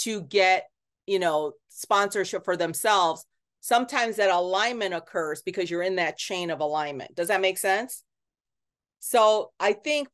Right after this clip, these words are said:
part of it is just understanding that you have to be consistent at something and you're known for it.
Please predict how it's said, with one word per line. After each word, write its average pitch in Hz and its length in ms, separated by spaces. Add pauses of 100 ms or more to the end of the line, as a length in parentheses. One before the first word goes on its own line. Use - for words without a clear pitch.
part 294 240
of 285 140
it 220 180
is 196 380
just 190 380
understanding 214 1120
that 185 200
you 196 220 (140)
have 208 280
to 262 100
be 214 200
consistent 196 840
at 165 140
something 170 600 (1300)
and 202 200
you're 196 140
known 190 460
for 147 380
it. - 100